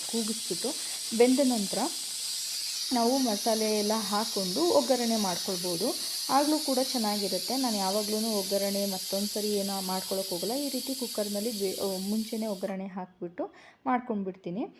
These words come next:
ಈಗ ಗ-, ಕುಕ್ಕರ್ ಪ್ರೆಷರ್ ಎಲ್ಲ ಡೌನ್ ಆಗಿದೆ. ಈಗ ನಾನು ಓಪನ್ ಮಾಡ್ಕೊಳ್ತಾ ಇದ್ದೀನಿ. ನೋಡ್ತಾ ಇರ್ಬೋದು ನೀವೇನೆ,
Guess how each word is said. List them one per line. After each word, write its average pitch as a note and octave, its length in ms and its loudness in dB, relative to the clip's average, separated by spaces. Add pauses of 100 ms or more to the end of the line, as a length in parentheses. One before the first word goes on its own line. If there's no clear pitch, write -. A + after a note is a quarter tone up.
(1000)
ಈಗ B3+ 180 -4 (480)
ಗ-, G#3+ 320 4
ಕುಕ್ಕರ್ A#3 500 0 (200)
ಪ್ರೆಷರ್ G#3 380 2
ಎಲ್ಲ A3 220 2
ಡೌನ್ G3 300 0
ಆಗಿದೆ. G3+ 540 -4
ಈಗ B3 320 -6
ನಾನು A#3 300 -2
ಓಪನ್ G3+ 340 -2
ಮಾಡ್ಕೊಳ್ತಾ F#3+ 460 -6
ಇದ್ದೀನಿ. F#3 340 -6
ನೋಡ್ತಾ B3 360 -4
ಇರ್ಬೋದು G3 360 -6
ನೀವೇನೆ, G3 440 -6